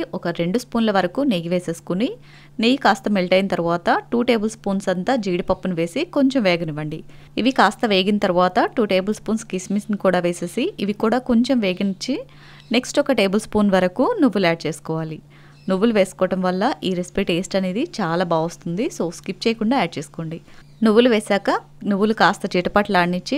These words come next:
వెంటనే స్టవ్ ఆఫ్ చేసేసి తీసి పక్కన పెట్టేసుకోండి. And నెక్స్ట్ ఇందులోకి మనం ముందుగా కరిగించి పెట్టుకున్న బెల్లం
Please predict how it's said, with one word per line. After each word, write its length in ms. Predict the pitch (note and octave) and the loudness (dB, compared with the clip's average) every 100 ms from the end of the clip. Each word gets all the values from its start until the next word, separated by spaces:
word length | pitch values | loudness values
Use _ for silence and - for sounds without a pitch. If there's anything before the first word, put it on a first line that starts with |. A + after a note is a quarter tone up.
| D4 | -2
వెంటనే 280 | F3+ F3+ G#3+ | -2 -2 -2
స్టవ్ 240 | - E3+ F3 | 2 2 2
ఆఫ్ 80 | F#3+ E3+ | 0 -2
చేసేసి 380 | E3+ F3 C4 G#4+ - - - | -4 -6 -4 -4 -6 -10 -6
తీసి 180 | B3 - | -4 -2
పక్కన 200 | A#3 G3 F3+ | -2 -2 -2
పెట్టేసుకోండి. 560 | E3+ D#3+ - D#3 D#3+ - - - - - - G3 | -2 -4 -6 -6 -6 -8 -14 -20 -20 -20 -2 0
And 100 | G3+ F#3+ | 2 2
నెక్స్ట్ 300 | F#3+ - C4+ - F#3+ | 0 -4 -4 -4 -4
ఇందులోకి 440 | F#3+ G3 F#3 A3 D#4+ B3+ | 0 4 4 2 -2 0
మనం 160 | G3+ F#3 | 0 -2
ముందుగా 280 | F#3+ A#3 C4+ - | 0 2 0 -2
కరిగించి 340 | G#3+ F#3+ G#3+ - | -4 -2 -2 -2
పెట్టుకున్న 340 | G3+ - A3 A#3 F#3 | -4 -2 0 2 2
బెల్లం 240 | F3+ G#3 | 2 2